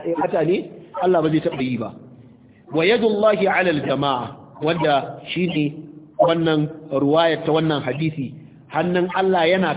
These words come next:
kan al-jama'atu. Idan Allah yana son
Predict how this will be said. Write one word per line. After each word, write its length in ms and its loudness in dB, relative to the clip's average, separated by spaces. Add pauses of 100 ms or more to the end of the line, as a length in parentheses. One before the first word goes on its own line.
kan 180 4 (400)
al-jama'atu. 800 -2 (160)
Idan 380 -4 (260)
Allah 240 -4
yana 200 -4
son 120 -2